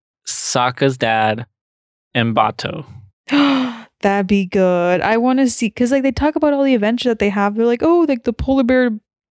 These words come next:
Speaker 2: thing," or, like, this thing that showed me,
Speaker 1: Right.
Speaker 2: like, to show me a story.
Speaker 1: Yeah, I, I, I w-, I would want to see something like that. Um, maybe it's like,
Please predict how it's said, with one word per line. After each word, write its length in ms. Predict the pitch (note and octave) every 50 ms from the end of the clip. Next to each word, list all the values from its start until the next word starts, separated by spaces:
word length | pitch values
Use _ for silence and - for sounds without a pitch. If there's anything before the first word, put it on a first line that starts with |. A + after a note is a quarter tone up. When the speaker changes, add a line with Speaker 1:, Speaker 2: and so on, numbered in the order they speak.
| _ -
Speaker 2:
thing," 400 | B3 A#3+ A#3 A#3 A3 G#3+ G#3 G3+
or, 80 | G3+
like, 340 | G3 G3 G3 G3 G3 G3 _ _ _ _ _ _ _ _ _ -
this 180 | - B3 - -
thing 240 | - A3 G#3+ G#3+ G#3+
that 140 | G#3+ B3+ C4+
showed 200 | B3+ A#3 A3+ A3+
me, 60 | A3 G#3+
Speaker 1:
Right. 80 | - _ -
Speaker 2:
like, 160 | G#3 G#3 G#3 - _ - -
to 160 | - - A3
show 240 | G3 - - A#3+ C4
me 160 | C4+ C#4 C4+
a 80 | C4 B3
story. 640 | - - - G3 F3+ - G#2 G2+ - G#3 G3+ - - _ _ _ _ _ _ _ _ _ _ _ _ _ _ _ _ _ _ _ _ _ _
Speaker 1:
Yeah, 260 | - D#3 D#3 C#3 B2 A2 A2
I, 80 | A#2 B2+
I, 340 | C3+ - D#3+ F#3 F3+ - C#3+
I 20 | C#3
w-, 200 | C#3+ D#3 E3 - -
I 100 | C#3+ C#3
would 160 | D3 D3 C#3
want 200 | B2+ A#2 A2+ -
to 100 | - G2+
see 160 | G2 - -
something 420 | - - A2+ G#2+ G#2+ - - G#2+
like 180 | G#2+ G#2+ G#2 _ _
that. 340 | - A#2 A#2 B2+ C#3+ - _ _ _ _ _ _ _ _ _ _ _ _ _ _ _ -
Um, 580 | - A#2+ A#2 A#2 A#2 A#2 A2+ A2 G#2+ G#2+ A2 A#2 - - - _ _ _ _ _ _ _ _ _ _ _ _ _ _ -
maybe 280 | B2+ A#2+ A#2 A#2+ B2 B2
it's 160 | A#2+ - -
like, 480 | B2+ A#2+ A#2 A#2 - - - - -